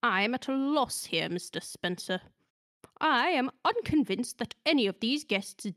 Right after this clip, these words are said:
did the dastardly deed. Yes, we have opportunity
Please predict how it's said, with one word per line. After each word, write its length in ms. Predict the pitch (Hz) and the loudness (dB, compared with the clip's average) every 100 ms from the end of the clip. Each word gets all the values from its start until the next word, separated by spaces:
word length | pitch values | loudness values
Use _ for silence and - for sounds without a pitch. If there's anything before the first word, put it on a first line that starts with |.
| - | 0
did 380 | 254 - 156 - | 0 0 -6 -4
the 100 | 180 | -4
dastardly 880 | 160 - 185 - - 160 170 160 156 | -4 -2 -2 -2 -6 -4 -4 -4 -4
deed. 500 | 190 175 147 - - - _ _ _ _ _ _ _ _ _ _ _ _ _ | -4 -4 -4 -10 -16 -20 _ _ _ _ _ _ _ _ _ _ _ _ _
Yes, 480 | 269 339 415 - - - _ - | -2 0 0 -8 -16 -20 _ -2
we 200 | 330 269 | 4 4
have 200 | 254 220 | 4 4
opportunity 880 | 190 202 - 196 180 165 208 285 | 2 0 -4 -2 -2 -4 -6 -6